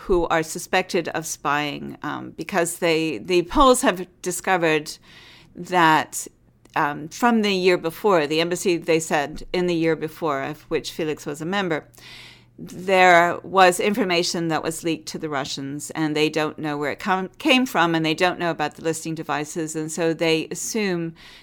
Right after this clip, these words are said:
that somebody must be working for the other side. And there's also been a wholly fictional assassination attempt against Queen Bona, which, uh, Juliana overhears, uh, people talking about at the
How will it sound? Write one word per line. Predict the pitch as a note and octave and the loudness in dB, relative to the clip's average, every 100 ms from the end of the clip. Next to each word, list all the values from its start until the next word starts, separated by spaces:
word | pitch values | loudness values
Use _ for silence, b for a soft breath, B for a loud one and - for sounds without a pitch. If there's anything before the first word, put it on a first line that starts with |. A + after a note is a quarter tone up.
| - | 0
that | G3 | 0
somebody | F3+ G#3 F#3 E3+ E3 D#3 | 2 2 2 0 -2 -6
must | F3 E3 E3 - | -2 -2 0 -2
be | E3 | 0
working | D#3+ D#3 C#3+ D#3+ | 0 -4 -8 -8
for | D#3+ | -6
the | D3+ | -4
other | C#3 C#3+ | -4 -8
side. | - C3 A2 - - - | -6 -6 -6 -10 -18 -8
And | E3 E3 E3+ | -2 0 2
there's | F3 | 2
also | F#3 F#3 G#3 F3 E3 D#3+ b b b b | 2 2 2 2 2 -2 b b b b
been | - F3 E3+ | 0 2 2
a | - D#3+ D#3 - - | 0 0 -2 -8 -6
wholly | - D#4+ A3 F#3 | 2 4 4 2
fictional | G3+ F3+ - E3 D#3 D#3 D#3+ b b | 0 -2 -2 -2 -2 -2 -6 b b
assassination | - F#3+ F3+ F3+ E3+ E3 D#3+ E3+ | -6 0 0 0 -2 -2 -2 -6
attempt | D3 E3 C#3+ C#3+ | -6 -6 -6 -6
against | E3 D3+ D3+ | -2 -2 -4
Queen | - D#3 D3 | -6 -6 -4
Bona, | E3+ F3 D#3+ D3 D#3+ b b b b | -2 0 0 -2 -4 b b b b
which, | E3+ E3+ - - - - | -2 0 0 0 -2 -6
uh, | D#3+ - | -10 -8
Juliana | - F3 F3+ F3+ F3 D#3 - | -4 0 2 4 2 0 -2
overhears, | E3+ E3 D#3 D#3+ D#3 D3+ D#3 - - - | -4 -4 -4 -2 -2 -2 -4 -8 -10 -10
uh, | D3+ C#3 | -10 -8
people | - E3+ D#3 | -8 -8 -4
talking | G3+ F3 F3+ | -2 -2 -2
about | D#3+ D3 D3 C#3+ - | -4 -2 -2 -2 -4
at | D#3 D3+ | -6 -6
the | D#3 C#3+ | -6 -6